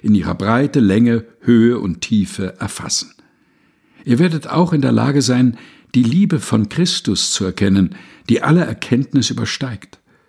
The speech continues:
Auf diese Weise werdet ihr Anteil bekommen an der Gegenwart Gottes.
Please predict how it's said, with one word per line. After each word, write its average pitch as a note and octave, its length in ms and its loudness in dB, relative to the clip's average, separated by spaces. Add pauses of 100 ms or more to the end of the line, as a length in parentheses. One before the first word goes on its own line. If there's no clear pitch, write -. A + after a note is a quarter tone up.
(460)
Auf - 180 -12
diese D3+ 300 2
Weise C#3+ 440 2 (240)
werdet A2+ 340 0
ihr F2+ 200 -2
Anteil C3+ 380 2
bekommen A2 500 2 (180)
an G2+ 140 -4
der F#2 100 2
Gegenwart F#2+ 560 0
Gottes. - 540 -12